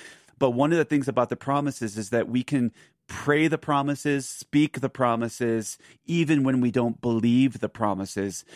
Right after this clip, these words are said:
But those promises, God says, every promise are yes and amen in Jesus. So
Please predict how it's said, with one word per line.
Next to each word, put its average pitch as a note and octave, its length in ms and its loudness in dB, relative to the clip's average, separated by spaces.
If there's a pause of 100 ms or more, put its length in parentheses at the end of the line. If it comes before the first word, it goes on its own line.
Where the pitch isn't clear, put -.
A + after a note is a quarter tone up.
(220)
But A2 160 2
those A#2 160 0
promises, D3 760 -2
God A#2 240 2
says, A#2 300 -2
every C3 380 2
promise A#2 440 0
are G#2+ 60 -2
yes G#2+ 320 -2
and A2+ 100 -2
amen G#2+ 300 0
in G2+ 100 -2
Jesus. G2 380 -8
So G#2 240 -2